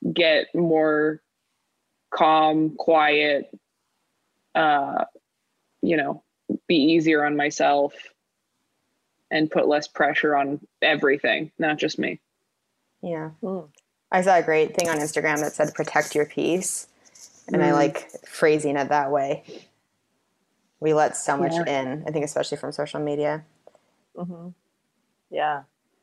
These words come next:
Speaker 3: Um, yeah, I would just love to see, um,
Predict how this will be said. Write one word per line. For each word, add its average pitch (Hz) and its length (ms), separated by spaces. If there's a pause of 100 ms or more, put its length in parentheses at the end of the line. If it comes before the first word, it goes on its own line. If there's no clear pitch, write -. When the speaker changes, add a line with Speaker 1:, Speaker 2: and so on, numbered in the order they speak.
(500)
Speaker 3:
Um, 175 480
yeah, 214 280
I 165 120
would 214 140
just 226 220
love 214 160
to 208 100
see, 208 320 (120)
um, 196 560